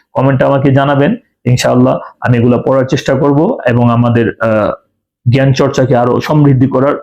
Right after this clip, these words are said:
চেষ্টা করব। তো যাই হোক, আহ, আমাদের যে সমস্ত ভাইরা সমন্বয়ক পর্যায়ে যারা আছেন,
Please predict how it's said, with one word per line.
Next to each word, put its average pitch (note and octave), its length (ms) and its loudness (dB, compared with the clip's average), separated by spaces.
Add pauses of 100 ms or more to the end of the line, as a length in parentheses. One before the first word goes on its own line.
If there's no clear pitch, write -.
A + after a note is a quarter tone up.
(140)
চেষ্টা C#3+ 240 -2
করব। B2+ 440 0 (300)
তো C3 60 -2
যাই C3+ 200 2
হোক, E3+ 300 0
আহ, A2+ 280 0
আমাদের C3+ 400 2
যে C#3 120 2
সমস্ত C3 340 -2
ভাইরা A#2+ 500 0 (240)
সমন্বয়ক C3 500 0
পর্যায়ে C#3+ 320 0
যারা B2+ 220 0
আছেন, A#2 300 -4